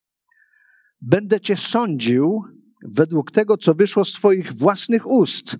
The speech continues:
Oto wiedziałeś, że jestem człowiekiem surowym, że biorę stamtąd, gdzie nie położyłem, zbieram tam, gdzie nie zasiałem. Czemu tedy nie oddałeś moich pieniędzy na, do wspólnej kasy, żebym, gdy wrócę,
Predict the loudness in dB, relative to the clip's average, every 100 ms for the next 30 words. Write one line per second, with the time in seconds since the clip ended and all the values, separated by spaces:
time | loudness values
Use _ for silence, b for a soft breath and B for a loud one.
0 | _ b -4 -4 -4 0 2 4 2 2
1 | 0 2 2 2 -2 0 0 2 2 0
2 | 0 2 2 2 2 0 0 -4 B B
3 | B B 2 2 4 2 2 -2 0 0
4 | 2 0 0 2 2 2 2 2 2 2
5 | 2 2 -2 -2 2 2 2 -2 -2 0
6 | -2 0 2 0 -2 0 0 0 -4 -12
7 | _ b b b b -4 0 2 2 0
8 | 2 2 2 0 0 B B 0 2 0
9 | -2 0 0 2 -2 -2 2 4 4 0
10 | -4 2 2 4 2 0 0 2 2 0
11 | 0 -4 -4 -8 -4 -2 0 0 0 -2
12 | -2 -2 -2 -2 b b b b b b
13 | b 2 4 0 0 2 2 2 0 0
14 | 0 0 0